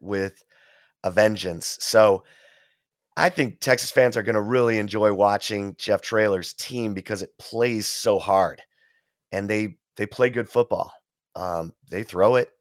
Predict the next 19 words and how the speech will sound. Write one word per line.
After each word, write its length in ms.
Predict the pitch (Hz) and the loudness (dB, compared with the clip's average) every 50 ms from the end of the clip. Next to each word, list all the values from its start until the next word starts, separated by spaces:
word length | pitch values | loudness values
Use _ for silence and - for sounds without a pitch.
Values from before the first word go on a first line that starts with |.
| _ _ _ _ _ _ _ _ _ _ _ | _ _ _ _ _ _ _ _ _ _ _
they 140 | - 98 113 | -8 -8 -8
throw 300 | - - 113 117 131 135 | -2 2 4 4 6 4
it 80 | 117 | 4
more 220 | - 104 107 110 110 | 0 0 -2 -2 -2
than 140 | 104 107 107 | -2 -4 -4
they 140 | 107 104 | -2 -4
run 260 | 98 95 104 117 117 104 | -2 0 0 0 0 0
it 120 | 90 - | -2 -4
right 220 | - 87 85 - - | -4 -4 -4 -4 -2
now. 300 | 90 95 92 87 82 82 | -2 -2 -2 -2 -2 -2
And 100 | 87 95 | -2 -2
that's 320 | 98 98 95 - - - _ _ _ _ _ _ _ | -4 -4 -4 -6 -10 -14 _ _ _ _ _ _ _
not 140 | - 110 117 | 0 2 2
really 220 | 110 113 107 104 104 | 2 2 2 2 2
how 100 | 98 98 | 0 0
Traylor 360 | - - 110 104 98 90 87 | 0 -2 -2 0 0 0 0
likes 340 | 95 110 113 113 - - 98 | 2 2 2 2 0 -4 -6
it, 120 | 90 80 | -6 -4
but 240 | - 101 98 92 | -2 -2 -2 -2